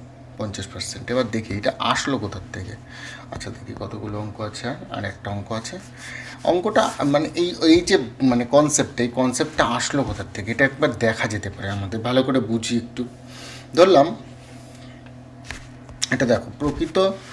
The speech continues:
যে ওজনটা রয়েছে এবং লাভের যে ধারণাটা, ঠিক আছে, সেটা। তো ওয়েট যেটা রয়েছে বা গ্রাম যেটা রয়েছে, একটা ওয়েটের হিসেবে লাভ হচ্ছে।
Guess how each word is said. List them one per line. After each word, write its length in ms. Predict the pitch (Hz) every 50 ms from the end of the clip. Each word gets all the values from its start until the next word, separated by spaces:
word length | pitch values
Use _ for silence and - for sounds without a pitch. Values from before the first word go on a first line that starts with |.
| - - - - - -
যে 120 | 127 160
ওজনটা 520 | 165 139 123 123 123 139 151 160 151 165 156
রয়েছে 240 | 156 160 156 160
এবং 200 | 220 214 220 202
লাভের 360 | 151 127 113 113 117 120 120 117
যে 100 | 127 120
ধারণাটা, 600 | 117 95 90 92 90 85 - - - - - - - - - - - -
ঠিক 140 | - 233 214
আছে, 160 | 226 - 294
সেটা। 280 | - - - - - - - - - - - - - - - - - - - - - - -
তো 320 | - 160 160 160 156 156 151
ওয়েট 300 | - 156 165 185 190 170
যেটা 240 | 143 156 143 139 123
রয়েছে 320 | 110 107 107 107 - - 151
বা 160 | 135 131 127
গ্রাম 440 | 113 107 120 120 120 120 127 127 117
যেটা 240 | 117 110 110 104
রয়েছে, 380 | 98 101 104 104 104 - 160 - -
একটা 240 | - - - - 123
ওয়েটের 500 | 117 107 107 113 113 120 117 131 127 127
হিসেবে 580 | 127 123 117 - 131 123 131 135 135 131 131
লাভ 340 | 120 117 113 113 113 110 113
হচ্ছে। 360 | 113 113 - - - - 127